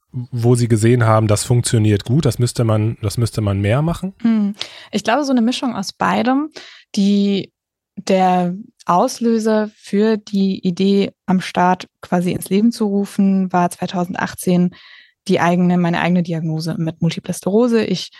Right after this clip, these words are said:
Speaker 2: kannte die M S aus meinem familiären Umkreis, also, mm, genau, Angehörige von mir, die haben M S oder hatten M S und auch viele verschiedene Facetten der tausend Gesichter der Multiplen Sklerose, wie man so sagt.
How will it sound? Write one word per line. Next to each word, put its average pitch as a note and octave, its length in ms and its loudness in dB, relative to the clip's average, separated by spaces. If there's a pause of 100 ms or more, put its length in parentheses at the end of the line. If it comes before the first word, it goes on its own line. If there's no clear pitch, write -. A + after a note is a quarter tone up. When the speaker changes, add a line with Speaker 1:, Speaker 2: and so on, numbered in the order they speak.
(380)
Speaker 2:
kannte A3+ 400 0
die G#3 140 0
M F#3 160 0
S F#3+ 240 -4
aus F3+ 180 -4
meinem F3+ 480 2
familiären F#3+ 800 0
Umkreis, A#3 720 -6
also, F3+ 300 -6 (420)
mm, F3 800 0
genau, F3 240 -2 (260)
Angehörige G3 560 2
von F#3 180 -4
mir, F3+ 200 0
die F3 380 -6 (120)
haben G#3 600 -2
M G#3 160 -4
S - 260 -6
oder F3 160 -4
hatten - 180 -4
M G3+ 160 2
S G3 320 -2
und F3+ 220 -4
auch E3+ 240 0 (480)
viele F#3+ 300 0
verschiedene A3 540 0
Facetten G3+ 540 -2
der F#3 100 0
tausend F#3 360 -2
Gesichter G3 380 -2
der G3 100 2
Multiplen G3 400 -2
Sklerose, F#3+ 520 -2
wie F#3+ 80 0
man F#3+ 160 0
so F#3 100 -2
sagt. F#3+ 380 -2